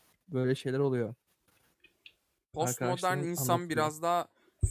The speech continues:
Speaker 2: fizikselliğe one night stand demiştim. One night stand'e ve hani, ya şöyle söyleyeyim, internetle birlikte biz artık her şeyi hızlıca tüketmeye başladık. Hızlıca tüketmekten
Speaker 1: Evet.
Speaker 2: zevk alıyoruz. Video oyunları buna dahil.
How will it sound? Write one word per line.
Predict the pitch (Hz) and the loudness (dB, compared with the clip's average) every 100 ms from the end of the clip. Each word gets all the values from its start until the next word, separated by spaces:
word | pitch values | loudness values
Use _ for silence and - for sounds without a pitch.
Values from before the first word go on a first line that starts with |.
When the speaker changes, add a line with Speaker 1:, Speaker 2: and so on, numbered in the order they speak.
| - - | -2 -4
Speaker 2:
fizikselliğe | 156 151 151 - 156 147 147 147 147 | -2 0 -2 0 2 2 2 0 0
one | 131 135 143 139 | 0 -2 0 -2
night | - | -2
stand | - 139 135 - | -2 0 0 0
demiştim. | 123 120 - 120 123 | -2 -2 -4 -4 0
One | 123 139 135 | 0 2 0
night | |
stand'e | 131 - 131 127 131 131 | -2 -2 -2 0 -4 0
ve | 135 127 - - - _ | 2 0 -2 -20 -20 _
hani, | 123 127 131 120 _ _ _ _ | 0 2 0 -2 _ _ _ _
ya | 127 | -4
şöyle | 131 175 170 135 | 0 4 4 2
söyleyeyim, | - 117 117 101 - | 0 -2 -2 -8 -6
internetle | 151 160 170 151 156 - 139 | -4 -2 2 2 0 -2 -2
birlikte | 131 127 - 160 | -2 -2 0 0
biz | 139 | 2
artık | 127 131 - | 0 0 -2
her | 147 117 | 0 2
şeyi | - 156 | 0 -4
hızlıca | - 127 123 135 | 0 0 2 0
tüketmeye | - - 123 113 110 | -2 -4 -4 -2 -2
başladık. | 101 107 - 135 - - - | -2 -4 -4 -4 -6 -10 -4
Hızlıca | 151 135 131 135 | -2 0 -2 -2
tüketmekten | 135 - 131 - 123 - 117 | -2 0 -2 -2 -4 -2 0
Speaker 1:
Evet. | 123 | 0
Speaker 2:
zevk | 107 - | -2 -4
alıyoruz. | 117 110 139 147 | -2 0 0 -2
Video | 131 131 139 | -4 -2 0
oyunları | 131 131 127 | 2 0 -2
buna | 123 117 110 | -2 -2 2
dahil. | 107 - 113 | 0 0 -6